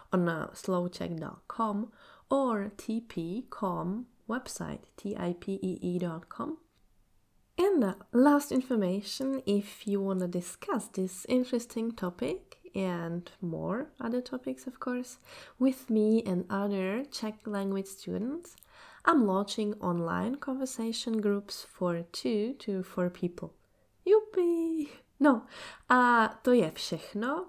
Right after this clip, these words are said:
Měj se hezky, uč se česky a uslyšíme se příští pátek,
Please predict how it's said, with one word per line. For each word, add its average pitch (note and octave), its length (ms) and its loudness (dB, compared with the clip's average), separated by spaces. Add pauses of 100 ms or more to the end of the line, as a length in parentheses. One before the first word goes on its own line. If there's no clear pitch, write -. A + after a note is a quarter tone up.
Měj A#3 300 2
se F#3+ 180 -8 (100)
hezky, B3+ 640 -4 (320)
uč A3+ 180 -2
se - 340 -10
česky C4 760 -2
a G3+ 260 -2 (300)
uslyšíme G#3+ 720 2
se - 160 -10
příští - 560 -2
pátek, F3 760 -6